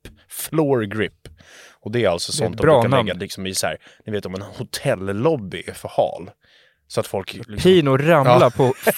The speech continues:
Speaker 2: femstjärnigt.
Speaker 1: <laughs> Exakt.
Speaker 2: Med bra, bra outfit och dyr väska.
Speaker 1: Ja, men, och, och det
Speaker 2: Louis
Speaker 1: här
Speaker 2: Vuitton.
Speaker 1: och, och den här, det här medlet, det ska man alltså applicera fyra gånger inom, liksom, ganska kort tid. Så jag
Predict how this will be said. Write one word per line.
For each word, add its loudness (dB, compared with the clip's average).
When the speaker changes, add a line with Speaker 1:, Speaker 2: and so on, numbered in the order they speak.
Speaker 2:
femstjärnigt. 4
Speaker 1:
<laughs> -20
Exakt. -2
Speaker 2:
Med 6
bra, 8
bra 8
outfit 0
och 0
dyr 2
väska. 2
Speaker 1:
Ja, -2
men, 4
och, 4
och 2
det 4
Speaker 2:
Louis 8
Speaker 1:
här 10
Speaker 2:
Vuitton. 6
Speaker 1:
och, 2
och 6
den 2
här, 0
det 2
här 2
medlet, 2
det -2
ska -2
man 2
alltså 2
applicera 0
fyra 2
gånger 0
inom, 2
liksom, -4
ganska -4
kort -2
tid. -12
Så -6
jag 0